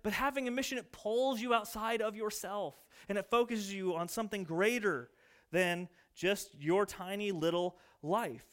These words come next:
And you might be thinking, "Oh, I know what he's gonna do. He's gonna tell me I need a volunteer. He's gonna start turn this into a volunteer plug for church." And let me just say, maybe, maybe that, maybe you find a place in the church you can serve together, and maybe that's an element of it. But again, remember what I said at the beginning.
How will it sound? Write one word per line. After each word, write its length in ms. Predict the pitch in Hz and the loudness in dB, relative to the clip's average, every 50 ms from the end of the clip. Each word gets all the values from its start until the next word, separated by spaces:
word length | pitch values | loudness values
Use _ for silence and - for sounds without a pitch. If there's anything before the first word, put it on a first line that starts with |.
| _ _ _ _ _ _ - - - - | _ _ _ _ _ _ -20 -20 -6 0
And 240 | - 180 190 190 185 - _ _ _ _ _ _ _ _ | 2 2 2 2 0 -6 _ _ _ _ _ _ _ _
you 100 | - 185 | -2 2
might 160 | 214 226 202 | 2 2 2
be 80 | 185 202 | 2 0
thinking, 300 | 190 208 202 185 180 - | 0 0 0 0 0 2
"Oh, 160 | 156 160 160 | 2 2 2
I 60 | 170 | 2
know 80 | 185 202 | 2 2
what 80 | 170 | 0
he's 120 | 147 131 123 | 0 -2 -2
gonna 160 | 127 120 113 | -4 -6 -6
do. 240 | 107 107 107 110 113 _ _ _ _ _ _ _ _ _ | -6 -8 -8 -8 -10 _ _ _ _ _ _ _ _ _
He's 160 | - 170 160 | -14 -14 -12
gonna 140 | - 135 123 | -12 -12 -12
tell 180 | - 151 143 139 | -8 -8 -8 -6
me 100 | 139 123 | -6 -6
I 40 | |
need 160 | 127 135 131 120 | -6 -4 -4 -4
a 40 | |
volunteer. 640 | 110 113 120 135 147 151 151 - 170 143 107 101 107 | -4 -2 -2 -2 -2 -4 -6 -6 -6 -6 -6 -8 -8
He's 140 | - 170 175 | -10 -10 -10
gonna 220 | - 131 113 110 | -8 -10 -10 -10
start 260 | 107 - - 139 - - | -8 -4 -4 -4 -4 -6
turn 160 | - 147 139 | -8 -8 -8
this 160 | 139 139 - | -8 -8 -8
into 160 | 143 127 113 | -8 -8 -8
a 40 | 110 | -8
volunteer 520 | 110 135 147 160 170 180 170 - 175 156 | -8 -6 -6 -4 -4 -6 -6 -6 -8 -10
plug 340 | 151 - - 135 131 135 139 - _ _ _ _ _ - | -8 -6 -6 -4 -4 -4 -6 -10 _ _ _ _ _ -10
for 100 | - 127 | -10 -10
church." 280 | - - 95 90 - - | -8 -8 -12 -12 -10 -10
And 80 | 151 | -8
let 80 | 175 208 | -6 -6
me 60 | 214 | -6
just 100 | 202 165 | -4 -4
say, 120 | 160 - - - - - _ _ _ _ _ - | -6 -6 -8 -10 -20 -20 _ _ _ _ _ -10
maybe, 520 | 139 151 180 247 294 311 339 359 381 359 - - | -4 -2 0 0 2 4 4 4 4 2 -2 -2
maybe 280 | 175 214 262 294 311 | 0 2 2 4 4
that, 260 | 277 285 285 277 - | 6 6 4 4 2
maybe 180 | 208 233 254 277 | -2 -2 0 0
you 80 | 277 277 | -2 -2
find 260 | - 269 262 269 262 | 0 0 0 0 0
a 40 | 262 | -2
place 300 | - - 254 254 247 - | 0 0 0 0 0 -2
in 60 | 262 | -4
the 60 | 254 | -4
church 240 | 247 - 262 254 - | -2 -2 -4 -4 -4
you 60 | - | -6
can 120 | - 269 240 | -6 -6 -4
serve 220 | - - 247 247 | -2 -2 -2 -2
together, 300 | - 254 220 247 247 254 | -2 -2 0 0 0 0
and 100 | 254 240 | 0 0
maybe 180 | 247 247 247 262 | -2 -2 -2 0
that's 200 | 254 247 240 - | 0 0 0 0
an 80 | 220 | 0
element 320 | 208 233 285 294 240 196 170 | 2 2 2 2 2 2 2
of 140 | 147 135 135 | 2 2 0
it. 100 | 147 - - - - | -2 -6 -8 -10 -6
But 100 | - 196 | -4 -4
again, 280 | 202 175 277 277 196 - - - - | 0 4 4 4 4 2 -2 -10 -4
remember 300 | 190 220 294 294 262 254 | 0 2 4 4 6 6
what 100 | 254 254 | 6 6
I 60 | 247 | 4
said 160 | 233 - 254 | 4 2 0
at 60 | 240 240 | 0 0
the 60 | 226 | 0
beginning. 460 | 190 185 254 285 302 247 160 117 120 | -4 -2 0 0 0 -2 -2 -6 -10